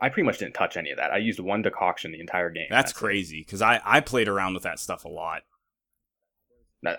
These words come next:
Speaker 1: there's this one decoction that every time you cast a spell, you immediately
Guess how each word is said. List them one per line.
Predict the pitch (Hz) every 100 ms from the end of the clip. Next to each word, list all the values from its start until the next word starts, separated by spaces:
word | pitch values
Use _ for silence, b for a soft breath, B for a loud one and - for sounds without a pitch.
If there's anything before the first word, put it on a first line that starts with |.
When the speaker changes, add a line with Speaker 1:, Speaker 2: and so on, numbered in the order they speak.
| -
Speaker 1:
there's | 120 120 104
this | 90
one | 98 120 123
decoction | 113 113 107 107 113 101
that | 87
every | 104 107 113
time | - 113 113 117 -
you | 101
cast | - 104 107 -
a | 90
spell, | - 95 104
you | 101 92
immediately | 90 92 95 90 95 92 92